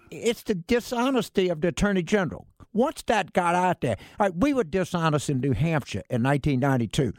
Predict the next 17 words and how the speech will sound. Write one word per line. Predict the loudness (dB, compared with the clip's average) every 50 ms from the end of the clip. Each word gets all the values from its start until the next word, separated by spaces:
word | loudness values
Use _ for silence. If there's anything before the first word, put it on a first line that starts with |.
| -12 -20 -20 -20 -20 _ -4
when | -2 0 2
we | 2 0
came | 0 0 -2 -2 0 0 0 2
out | 2 2 2 0 -2 _ 2
early | 2 4 4 2 2 2 0 0 0 -2 -4 -2
and | -2 -2 0 0
declared | -2 -2 -2 0 0 0 2 2 0 0 2
victory | 0 0 0 -2 -4 -2 0 0
and | 0 2
Tsongas | 2 2 2 2 0 0 -2 0 2
actually | 2 2 2 0 0 0 0 0
beat | 2 2 2 2 2 -2
us. | -4 -8 -10 -14 -8
All | -2 0
right, | 2 2 2 2
that's | 2 0 0 0 0
a, | 0 0 -2